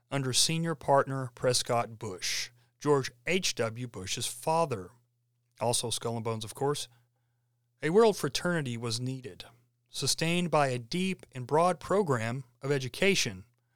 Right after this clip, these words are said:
according to the method. Such a fraternity could not immediately include all men,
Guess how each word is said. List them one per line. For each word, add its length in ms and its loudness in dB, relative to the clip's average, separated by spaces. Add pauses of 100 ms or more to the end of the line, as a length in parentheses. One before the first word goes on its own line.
(180)
according 340 0
to 140 -2
the 120 -4
method. 500 -4 (380)
Such 280 0
a 40 0
fraternity 840 -4 (380)
could 120 -4
not 260 2
immediately 720 -2
include 460 -4
all 300 8
men, 340 -6